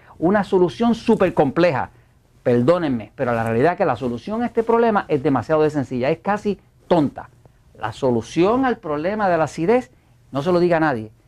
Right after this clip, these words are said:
pero la solución, porque no se lo diga a nadie porque se cae la industria de antiácidos y, y toda esa gente se quedan desempleados. Pero la solución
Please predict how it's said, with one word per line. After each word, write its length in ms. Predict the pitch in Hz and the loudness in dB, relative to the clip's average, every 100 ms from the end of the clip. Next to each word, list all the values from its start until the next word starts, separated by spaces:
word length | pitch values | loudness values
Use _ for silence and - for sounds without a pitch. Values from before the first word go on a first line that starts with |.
| _ | _
pero 140 | 139 113 | -18 -16
la 80 | 107 | -14
solución, 560 | 127 107 101 - 185 | -12 -12 -6 -2 -2
porque 200 | - 127 | -2 -6
no 140 | 127 131 | -4 -2
se 120 | 190 | 0
lo 60 | |
diga 160 | 196 196 | 2 2
a 20 | |
nadie 160 | 180 208 | 0 0
porque 160 | 147 | -2
se 100 | 120 | -4
cae 140 | 127 147 | -2 0
la 60 | |
industria 600 | 151 143 156 214 - 151 | 2 2 2 0 -2 0
de 60 | 127 | 0
antiácidos 680 | 113 113 123 123 - 82 - _ _ | -2 -2 -2 -2 -6 -20 -20 _ _
y, 140 | - 113 | -14 -12
y 280 | 120 104 | -12 -16
toda 200 | 104 127 | -8 -6
esa 160 | 117 123 | -4 -2
gente 180 | 131 135 | -2 -4
se 100 | 120 | -4
quedan 200 | 131 123 | -4 -4
desempleados. 680 | 113 110 107 113 117 110 - _ - _ _ | -6 -8 -8 -4 -2 -2 -8 _ -20 _ _
Pero 180 | 151 139 | -4 -2
la 140 | 127 | -2
solución 960 | 123 180 165 131 117 - 196 208 160 | -4 0 2 0 -4 -6 0 0 0